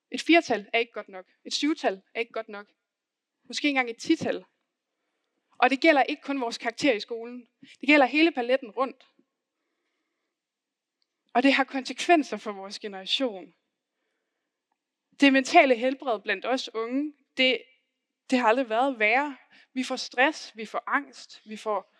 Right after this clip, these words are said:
depression, vi bliver ensomme. Men det kan også være mildere end det. Vi brænder bare rundt og har det måske ikke helt vildt godt.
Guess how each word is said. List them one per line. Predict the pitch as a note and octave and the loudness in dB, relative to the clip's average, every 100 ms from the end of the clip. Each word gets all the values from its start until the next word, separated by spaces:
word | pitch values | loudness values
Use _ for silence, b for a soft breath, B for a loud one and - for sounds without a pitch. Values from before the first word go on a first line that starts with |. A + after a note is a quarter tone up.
| b b b b | b b b b
depression, | A#3+ G#3+ G#3+ - E4 A3+ | -8 -4 -2 2 2 0
vi | A3 | -6
bliver | A3 G#3+ | 0 2
ensomme. | - C#4 F4 - F#3+ F#3+ G3 _ _ _ _ _ _ _ _ _ _ _ _ _ _ _ _ _ _ _ _ _ _ _ _ _ _ | 2 0 0 -4 -8 -10 -20 _ _ _ _ _ _ _ _ _ _ _ _ _ _ _ _ _ _ _ _ _ _ _ _ _ _
Men | A#3+ | -2
det | G#3+ | 2
kan | A3+ | 0
også | C4 | 0
være | C4+ | -2
mildere | A#3 C4+ E4 | -2 0 2
end | B3 | 0
det. | G#3+ B3 B3 _ _ _ _ _ _ _ | -4 -8 -8 _ _ _ _ _ _ _
Vi | A3 A#3 | -6 -4
brænder | A3+ A3 | -2 -4
bare | G#3+ A3 | -4 -4
rundt | C#4 C4 - | -6 -8 -12
og | - A3 | -10 -8
har | G#3 A3 | 0 0
det | G#3 | 0
måske | G#3+ - B3+ | -10 -8 -8
ikke | B3 | -6
helt | C#4 G#3 | -8 -8
vildt | F#3+ | -12
godt. | G3+ A3 | -16 -18